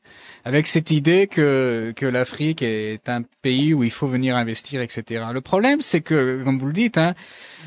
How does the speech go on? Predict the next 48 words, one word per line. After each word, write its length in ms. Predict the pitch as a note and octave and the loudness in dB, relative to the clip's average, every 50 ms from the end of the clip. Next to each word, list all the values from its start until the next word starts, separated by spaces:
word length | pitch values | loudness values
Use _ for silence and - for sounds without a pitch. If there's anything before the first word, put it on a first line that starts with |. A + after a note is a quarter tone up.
| - - | -16 -6
le, 580 | C3 D3 C#3+ C#3+ C#3+ C#3 C3+ C3 C3 C3 A#2 - - _ _ _ _ _ _ _ _ _ _ _ _ - | 0 2 2 4 4 4 4 2 2 0 -2 -6 -12 _ _ _ _ _ _ _ _ _ _ _ _ -2
le 120 | D#3+ D#3+ | -2 -2
gouvernement 640 | D3 D#3+ F#3 G#3+ A#3 A#3 A3 A3 A3 G3+ G3 F#3 | 0 2 2 4 4 4 4 2 2 4 4 4
américain 580 | F3 E3+ E3+ D#3+ D3 D#3+ D#3+ - - A3 A#3+ A#3 | 4 4 2 2 0 -2 -2 -2 0 0 2 2
est 200 | G#3 F3 D#3 - | 2 0 0 0
un 100 | D#3 D#3+ | 0 0
peu 200 | D#3+ - G#3 G3+ | 0 0 0 2
en 140 | F#3 D#3+ D3+ | 2 2 2
avance 460 | D3 C#3+ C#3+ D#3 E3+ F#3 F#3+ - - | 2 2 0 0 -2 -2 -4 -6 -4
par 180 | - - C3 B2+ | -4 -2 0 0
rapport 400 | C3 B2+ B2+ - D3+ D#3+ D#3+ D3 | 0 -2 -2 0 0 0 2 2
au 60 | B2+ | 0
secteur 400 | - - B2+ - - D3+ C3 - | -2 -4 -8 -4 -2 -2 -2 -2
privé. 440 | - - - A2 F#2+ G2 F#2+ F2+ - - - | -6 -8 -8 -6 -6 -6 -8 -8 -12 -18 -14
On 160 | - C3+ C#3+ | -8 -8 -6
voit 260 | C3 C3+ D3 D#3 D#3+ | -2 0 2 2 2
beaucoup 320 | D#3 C#3+ D3 C#3 - - E3 | 2 0 -4 -4 -2 -2 2
de 120 | D3+ C#3+ | 2 2
venture 380 | B2 A2+ C3+ C#3 C#3 - - C3 | 2 4 2 0 0 -2 -4 -6
capital 460 | - - C#3+ C#3 - - C#3 - C#3+ | -2 -2 -2 -2 -2 -2 -2 0 0
en 240 | C#3 C#3 C3+ B2+ B2 | 0 0 0 0 0
Afrique, 540 | A#2 A#2 - - - C3 C3+ C#3 C3+ - - | 0 -2 -4 -4 -4 -2 -2 -2 -2 -4 -6
il 60 | A#2 | -6
y 40 | A2 | -6
a, 60 | A2 | -4
il 60 | A2+ | -6
y 40 | B2 | -6
a 40 | A#2+ | -4
quand 120 | - D3 | -2 0
même 140 | D3+ D#3 D#3 | 0 2 2
des 160 | C#3 C3 B2+ | 2 0 0
investisseurs. 760 | C3 B2+ C3 B2+ - - E3 D#3 - - A3+ A3 G3+ E3 - _ - - - - - - - - - - - _ | 0 0 0 -2 -4 -4 -4 -2 0 2 2 2 2 0 -2 _ -20 -20 -20 -20 -20 -20 -20 -20 -20 -20 -12 _
Mais 480 | C#3 C#3+ D3+ D#3 D#3 D3+ D3+ D3 C3+ C3 - - | 0 2 4 4 4 4 4 4 2 2 0 0
en 160 | D3 D3 D3 | 0 0 2
gros, 460 | C3+ C#3 D#3 F#3 A3 B3 C4 C4 B3 - - _ | 2 4 4 4 4 4 2 0 -2 -6 -14 _
les, 180 | B2+ C#3+ C#3 B2 | -12 -10 -10 -8
les, 160 | A2 A2 A2 | -8 -10 -10
les 320 | G2+ A#2 B2+ C3+ C3 C3+ | -10 -6 -6 -4 -2 0
Américains 480 | C#3 C#3 D3+ D3 C#3 C#3 - F#3 F#3 F3+ | 0 2 2 2 2 2 2 2 4 4
voudraient 520 | D#3 C#3 D3 D#3 E3 D#3 D3 D3 D#3+ F3+ | 2 2 2 2 2 4 4 4 2 2
qu'il 160 | F#3 - - C#3+ | 0 0 -2 -2
y 0 | |
ait 40 | |
beaucoup 340 | C3 C3 D3 D3 - - D3+ | -2 -2 -6 -6 -6 -8 -8
plus 500 | - - C#3 D3 D#3 E3+ E3+ D#3+ - - | -8 -6 -2 0 0 0 0 -2 -6 -4
de, 340 | A#2 B2+ B2+ A#2+ A2+ A2+ A2 | -2 -2 0 0 0 -2 0
d'intérêt 680 | G#2+ A#2+ C3+ D3 C#3+ - D3 C#3+ C#3 C3 C3+ C#3+ D#3 E3 | 0 0 0 0 0 0 2 2 2 2 0 0 0 0
de, 160 | D3+ C3+ B2 | 0 -2 -4